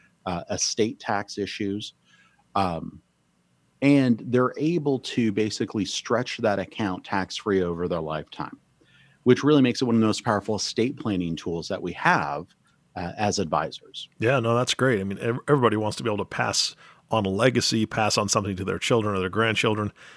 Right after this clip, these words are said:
Speaker 2: And if you can do that tax-free, I mean, that's a huge bonus.
Speaker 1: Correct, correct. Yeah, the,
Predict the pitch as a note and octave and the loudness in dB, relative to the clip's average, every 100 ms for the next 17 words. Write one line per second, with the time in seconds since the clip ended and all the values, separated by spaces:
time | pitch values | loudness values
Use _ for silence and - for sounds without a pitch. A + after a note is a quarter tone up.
0 | - - A#2 B2 G#2+ G#2 G2 C#3+ C#3 F#2+ | -8 0 2 2 2 0 6 6 6 4
1 | F2 - G#2+ F#2 - - F#3 G#2 F#2+ F#2 | 2 0 -4 -2 -2 2 2 2 0 2
2 | G2 - - G2+ F2 F#2+ B2 C3 - - | 0 0 -2 -4 -4 0 0 0 -8 -14
3 | _ _ _ _ - - - - B2 F#2+ | _ _ _ _ -20 -20 -14 2 4 4
4 | D#2 - - - F#2 D2+ A2+ F#2+ A#2 A#2+ | 0 -6 -20 -4 -4 0 0 2 2 0